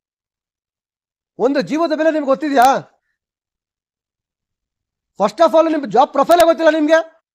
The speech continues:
You are teach-, you are teaching me. You know your profile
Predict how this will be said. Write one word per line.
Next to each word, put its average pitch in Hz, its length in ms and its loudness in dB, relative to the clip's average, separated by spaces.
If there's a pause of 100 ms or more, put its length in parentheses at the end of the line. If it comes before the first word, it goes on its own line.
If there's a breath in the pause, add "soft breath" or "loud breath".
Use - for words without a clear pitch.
(1600)
You 214 100 -6
are 302 120 4
teach-, 302 300 -8
you 262 100 0
are 302 120 0
teaching 302 260 -6
me. 320 100 -2 (3000)
You 226 240 -4
know 294 220 2
your 330 140 2
profile 294 400 0